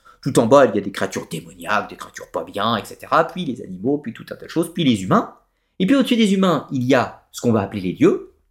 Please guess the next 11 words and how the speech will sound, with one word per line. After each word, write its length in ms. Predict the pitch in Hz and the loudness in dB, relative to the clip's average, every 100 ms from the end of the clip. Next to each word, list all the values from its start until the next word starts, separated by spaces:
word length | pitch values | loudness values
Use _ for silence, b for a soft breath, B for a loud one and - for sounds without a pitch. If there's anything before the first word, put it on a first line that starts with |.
| _ _ _ _ _ _ - - _ | _ _ _ _ _ _ -20 -20 _
Et 120 | - 131 | -2 -2
puis 160 | 185 | 0
au-dessus 500 | - 202 - - 208 | 4 4 2 0 2
des 220 | 165 131 131 | 4 4 4
humains, 320 | 139 127 - | 2 2 0
il 140 | 123 113 | 0 4
va 100 | 113 | 4
y 80 | |
avoir 380 | 110 110 104 92 - | 4 4 2 0 -2
les 200 | 117 107 | 0 0
bodhisattvas, 720 | 98 107 - - - 160 | -2 -4 -4 -4 0 0